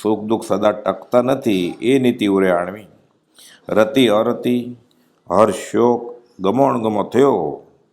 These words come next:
કે જીવ બંધાયો, હવે આગળ ઉપર ફરી દુઃખી થશે. એક સરખા દિવસ સુખના કોઈના જાતા નથી. જીવને પોતાના કરેલા કર્મોનું ફળ મળે છે.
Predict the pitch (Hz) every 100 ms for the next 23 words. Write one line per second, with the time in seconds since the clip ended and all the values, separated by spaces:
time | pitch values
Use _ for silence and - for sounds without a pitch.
0 | - 98 90 98 92 92 95 104 82 -
1 | - _ _ _ _ _ _ _ 87 101
2 | 123 - - 98 107 104 104 - 127 143
3 | 117 110 107 85 82 - - _ _ _
4 | _ - - - _ 123 170 170 143 131
5 | 131 135 117 120 135 - 135 - 131 131
6 | 135 - 113 117 120 113 92 92 117 123
7 | 127 98 - - _ _ - - 196 107
8 | - - - - 156 165 139 131 120 113
9 | 113 113 110 98 - 101 101 123 131 -
10 | -